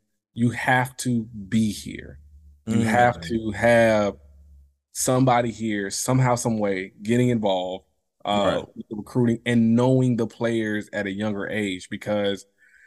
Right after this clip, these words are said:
Speaker 1: now, you know, if you're not on a kid by his sophomore year, you're behind.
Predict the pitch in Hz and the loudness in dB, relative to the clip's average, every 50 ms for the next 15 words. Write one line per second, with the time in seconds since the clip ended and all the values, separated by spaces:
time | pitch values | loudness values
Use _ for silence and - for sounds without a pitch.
0 | _ _ - 110 110 110 110 110 123 143 143 123 110 104 98 101 - _ _ _ | _ _ -6 -2 0 0 2 2 2 2 2 2 2 0 -2 -6 -12 _ _ _
1 | _ _ _ _ _ _ _ _ _ _ _ _ _ _ _ - 110 110 113 113 | _ _ _ _ _ _ _ _ _ _ _ _ _ _ _ -10 -4 -2 0 0
2 | 107 101 98 95 101 107 - - 110 123 143 151 139 120 - - 117 117 110 101 | 0 0 -2 -2 -4 -6 -6 -2 0 2 2 4 2 2 2 0 0 -2 -2 -2
3 | - - - 120 120 117 110 107 98 - 104 104 104 104 110 104 - - - 107 | -6 -6 -2 0 2 2 2 0 -2 -4 -4 -4 -2 -2 -2 -4 -2 0 2 2
4 | 113 110 - 113 104 101 98 95 98 110 123 123 107 98 104 117 113 110 104 104 | 2 2 0 -4 -4 -4 -4 -4 -2 0 0 0 0 0 0 -2 -2 -2 -4 -4
5 | 123 151 - - 147 | -4 -6 -8 -10 -14